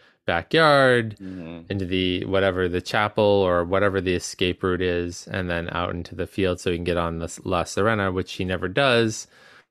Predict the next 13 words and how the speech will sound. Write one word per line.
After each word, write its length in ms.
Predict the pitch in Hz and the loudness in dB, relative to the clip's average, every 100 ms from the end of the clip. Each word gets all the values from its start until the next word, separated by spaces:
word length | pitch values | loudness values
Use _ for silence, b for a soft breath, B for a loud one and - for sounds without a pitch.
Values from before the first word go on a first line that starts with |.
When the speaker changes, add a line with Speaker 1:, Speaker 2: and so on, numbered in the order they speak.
| _ _ b b b | _ _ b b b
Speaker 1:
'cause 220 | 107 98 | -2 -2
the, 260 | 95 101 98 | -2 0 0
eventually 580 | 98 104 98 101 95 92 | 0 -2 0 2 2 2
he 180 | 95 92 | 0 -2
l-, 280 | 92 92 - _ _ | -4 -8 -12 _ _
somehow 580 | - 113 110 101 98 95 | -2 0 2 2 2 2
leads 340 | 92 98 98 87 | 2 2 0 -2
himself 460 | 95 - 95 87 - | -4 0 0 0 -2
back 340 | 85 87 - | -2 -2 -6
to 160 | - 90 | -6 -4
the 160 | 85 78 | -2 -2
atrium. 640 | 78 - - 50 50 104 _ _ _ _ 95 | -2 -4 -10 -8 -12 -14 _ _ _ _ -16
Speaker 2:
Mm-hmm. 360 | 95 90 80 | -12 -12 -12